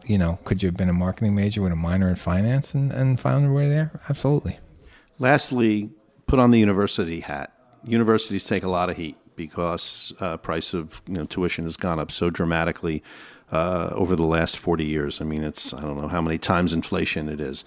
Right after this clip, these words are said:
Speaker 1: Hmm.
Speaker 2: Um, and a lot of that is because the government's just giving out all these loans, so the university seems to have the ability to, to handle that. What, what are you seeing in that field, in the education field? Do you think you're gonna still see this rapid increase in tuitions?
Speaker 1: I'm seeing irony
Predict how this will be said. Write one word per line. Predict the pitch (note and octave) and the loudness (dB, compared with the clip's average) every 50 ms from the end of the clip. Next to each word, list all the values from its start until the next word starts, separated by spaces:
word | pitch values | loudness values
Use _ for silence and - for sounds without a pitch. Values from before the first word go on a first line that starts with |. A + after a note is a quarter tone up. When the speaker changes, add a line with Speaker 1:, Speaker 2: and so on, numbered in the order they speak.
| - - - | -10 -6 -4
Speaker 1:
Hmm. | G#2 G2 F2+ F2+ | -4 -4 -2 0
Speaker 2:
Um, | F2+ E2+ D#2+ E2+ | 0 0 0 0
and | G2+ F#2+ | 0 0
a | F2+ | 2
lot | F2+ F#2 F#2+ F#2+ G2 | 4 6 6 6 6
of | G2+ F2 | 6 6
that | F2 F2 F2+ | 6 6 4
is | F#2 E2+ | 4 0
because | - - F2 - - E2+ E2 - - - - | 0 -2 -4 -2 -2 -2 -2 -4 -6 -8 -8
the | - E2 | -8 -4
government's | D2+ F#2 F2 E2+ F2+ E2+ E2 D#2+ - - | 0 0 2 2 2 0 -2 -2 -4 -4
just | - D#2+ - - | -4 -6 -6 -6
giving | E2 D#2+ E2+ E2 E2 | -6 -6 -4 -4 -4
out | D#2 D#2 D#2 | -2 -2 -2
all | D2+ D2+ | -2 -2
these | D2+ E2+ E2 E2 | -2 -2 -2 2
loans, | G#2+ C#3 F3 D#3 G#2 F2 E2+ D#2+ - | 2 4 4 4 4 2 0 -2 -2
so | - E2 | -4 -4
the | C#2+ D#2 | -4 -4
university | D#2 D#2 D2+ D2+ D#2 D#2 - - D2 D2 D2+ | -4 -4 -2 -4 -4 -4 -4 -6 -6 -6 -6
seems | - - - D2+ D2+ D2+ | -6 -6 -6 -6 -8 -8
to | D2+ E2+ | -6 -6
have | D#2 D2 D2 | -6 -6 -6
the | D#2 D2 | -6 -8
ability | D2 C#2+ D#2 E2 E2 D#2 D2+ D2+ D2 | -6 -6 -6 -6 -4 -4 -6 -6 -6
to, | C#2+ C#2+ C#2 D#2 | -8 -10 -10 -12
to | - - - | -12 -10 -8
handle | F2 F2 F2 F2+ F2 D#2 | -4 -4 -2 -2 -2 -4
that. | C2+ C2+ C2 - - - - - - - - - - - _ | -4 -6 -8 -8 -10 -14 -18 -18 -16 -16 -18 -20 -20 -20 _
What, | - A#2+ C#3+ F#3+ G#3+ - | 0 4 4 4 6 6
what | D3 E3+ | 8 8
are | F#3 | 8
you | F#3+ E3+ | 8 6
seeing | - - - C#3+ B2+ A#2+ A2 | 4 4 6 6 6 6 6
in | G2+ | 4
that | G2 F2 E2+ F2 | 4 2 0 -2
field, | - - D2+ C#2 C2 D2 | -2 -4 -6 -6 -4 -4
in | E2+ | -2
the | E2 E2 E2+ | -2 0 0
education | F2 D#2+ F2+ F2 - - F2 D#2+ - - E2 | 0 0 -2 -4 -2 -2 -2 -2 -2 -4 -6
field? | E2 - - C2 C#2 C#2+ | -6 -6 -6 -6 -6 -4
Do | D#2 | -4
you | E2 E2 | -4 -2
think | - F#2+ F#2 - | -2 -2 -2 0
you're | - F#2 | 0 0
gonna | F2 F2 E2+ E2 E2 | 0 0 -2 -2 -4
still | - - - - - - - F#2 F#2 F2+ | -6 -8 -8 -10 -8 -4 -2 0 0 -2
see | - - - F#2 F2+ F2+ | -2 -4 -2 -2 0 0
this | E2 E2 D#2+ D#2+ - - | 0 -2 -2 -4 -4 -8
rapid | - D2 C#2+ D#2 D#2 E2 G#2 - - G2+ F2 | -10 -6 -4 -2 0 0 0 2 2 0 0
increase | - - F#2+ G2 F#2 - A2 G#2+ A2+ A2+ - | 0 0 0 0 0 0 -2 -2 0 -2 -2
in | - A2+ | -2 -2
tuitions? | A2 - G#2+ G2+ A2 - - | 0 0 2 2 2 2 4
Speaker 1:
I'm | C3 C3 C3+ | 4 2 2
seeing | C3 - - C#3+ C#3 C#3 C3 B2 A2 | 2 0 -2 -2 0 0 2 0 0
irony | F2 E2+ F#2+ G2+ G#2+ G#2 F#2+ F2 D#2+ D#2+ F2+ - | 0 0 0 0 0 2 0 0 0 -2 -6 -10